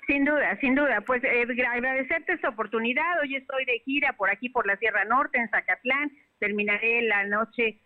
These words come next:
de hoy hasta Jicotepec. Y bueno, invitar a todos las y los poblanos a que el próximo domingo salgan a votar. Por supuesto, yo estoy en la lista nacional del pri, necesitaré que voten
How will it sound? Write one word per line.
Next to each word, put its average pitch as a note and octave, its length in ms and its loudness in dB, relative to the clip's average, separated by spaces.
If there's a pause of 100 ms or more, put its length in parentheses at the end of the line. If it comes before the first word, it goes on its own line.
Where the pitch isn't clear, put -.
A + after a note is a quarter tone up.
(140)
de G#3 140 2
hoy A#3 280 4
hasta F#3+ 300 -2
Jicotepec. A3 800 -2 (220)
Y B3 80 -4
bueno, D#4 220 2
invitar D4+ 400 0
a F4+ 100 0
todos C#4 440 2
las B3+ 360 0
y D4 40 -4
los G#3 160 -6
poblanos G#3+ 520 0 (260)
a G3+ 120 -2
que A3+ 80 -4
el A3 80 0
próximo C4 400 0
domingo A3+ 380 2
salgan A#3 340 -2
a G3 60 0
votar. A#3+ 400 -2 (200)
Por G#3 160 -4
supuesto, C4 520 -2
yo G#3+ 180 2
estoy A#3+ 320 0
en A3+ 100 0
la G3 100 0
lista G#3 260 -4
nacional G3 420 0
del G3+ 160 2
pri, C#4+ 240 4
necesitaré G3+ 720 0
que G#3 100 0
voten A3 340 -2